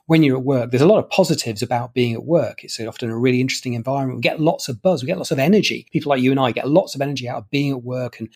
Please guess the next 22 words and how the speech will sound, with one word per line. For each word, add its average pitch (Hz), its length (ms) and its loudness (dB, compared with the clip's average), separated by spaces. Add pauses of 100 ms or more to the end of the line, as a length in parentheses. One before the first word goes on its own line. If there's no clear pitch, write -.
being 160 180 6
around, 135 240 2
uh, 139 220 -4
um, 131 340 -2
other 151 140 0
people 147 320 -2
who 131 60 -2
are 123 60 -4
excited - 440 -4
about 131 180 0
what 135 140 -4
we 123 100 -6
do, 135 400 2 (420)
seeing, 160 460 4
you 135 60 0
know, 120 140 0
tricky 160 340 -4
patients, 151 640 -4
making 147 240 -2
diagnoses, 135 680 -4
doing 151 260 -4
stuff. - 180 -12